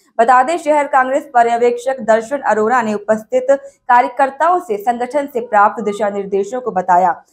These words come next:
इस मौके पर शहर कांग्रेस अध्यक्ष धीरज खंडेलवाल ने अपनी नियुक्ति पर आभार प्रकट करते हुए नवगठित कार्यकारिणी की जानकारी उपस्थित कार्यकर्ताओं को देते हुए अपने विचार साझा किए हैं। देखिए प्रदीप पांडे की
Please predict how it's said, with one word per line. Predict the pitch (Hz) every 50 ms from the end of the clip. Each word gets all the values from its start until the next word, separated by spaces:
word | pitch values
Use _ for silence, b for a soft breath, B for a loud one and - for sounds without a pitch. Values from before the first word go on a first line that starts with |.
| B 294
इस | B - 277 - -
मौके | 277 269 277 269 294 294
पर | 294 302 302 302
शहर | 294 - 262 262 269 262 262
कांग्रेस | 262 240 226 226 226 240 240 247 - -
अध्यक्ष | 220 214 185 214 220 233 233 - 208
धीरज | 185 220 214 220 240 240 -
खंडेलवाल | - - 220 190 196 208 208 208 202 202 214 233 233
ने | 208 202 226 240 b b b b b
अपनी | 240 262 254 254 294 330 320
नियुक्ति | 294 262 269 277 277 - - 302 294
पर | 302 277 269 - -
आभार | 196 202 202 208 214 226 240
प्रकट | 233 - 220 214 214 214 214 214 -
करते | 226 220 220 - 254
हुए | 262 220 208 220 240 262 B B B B B 220
नवगठित | 233 262 294 277 254 269 269 269 302 294 294 -
कार्यकारिणी | 226 208 208 220 220 - 214 208 208 226 247
की | 240 240 233 208
जानकारी | 180 208 202 202 196 - 208 202 208 226 220
उपस्थित | 214 - - 220 226 226 - - 320 320 -
कार्यकर्ताओं | 233 208 196 196 196 202 190 190 196 214 233 262
को | 254 - 233
देते | 180 202 202 196 196 214
हुए | 214 196 202 220 196
अपने | 185 - 185 185 190 - 190 B B B B _
विचार | - 226 240 233 185 185
साझा | 185 - 226 180 180 185 196
किए | 190 190 202 226 226
हैं। | 214 - - - _ _ _ _ _ _ 202
देखिए | 240 269 254 277 339 330
प्रदीप | 330 262 226 202 208 214 220 208 208
पांडे | 202 208 233 233 262 254
की | 254 240 247 277